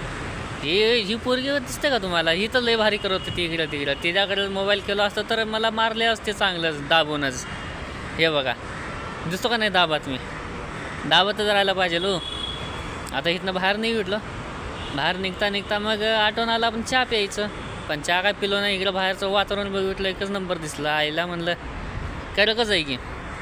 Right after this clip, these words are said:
मग चला इथलं लाईन लागली होती आपल्याला, मग बाहेर निघायचं होतं. हे तिकीटला स्कॅन करून निघायचं होतं, पण हे मावशीचं काय होतच नव्हतं.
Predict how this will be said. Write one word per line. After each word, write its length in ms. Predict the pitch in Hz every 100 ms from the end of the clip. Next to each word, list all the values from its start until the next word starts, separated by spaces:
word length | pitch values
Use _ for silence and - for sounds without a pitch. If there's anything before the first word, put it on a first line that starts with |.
| - - - - - - - - - - -
मग 80 |
चला 220 | 139 165 180
इथलं 220 | 175 190
लाईन 240 | 185 202
लागली 280 | 208 202 196
होती 160 | 196 202
आपल्याला, 340 | 185 196 196
मग 140 | 190 170
बाहेर 280 | 170 190
निघायचं 380 | 190 196 202 196
होतं. 240 | 190 208 180 -
हे 120 | 156 147 -
तिकीटला 460 | 156 175 165 180
स्कॅन 360 | 185 - 185 190
करून 260 | 180 202 202 185 151 135 - 185
निघायचं 320 | 240 262 233
होतं, 140 | 220
पण 140 | 214 214
हे 60 |
मावशीचं 420 | 220 220 214 220
काय 100 | 226
होतच 300 | 226 226 247
नव्हतं. 380 | 233 220 190 190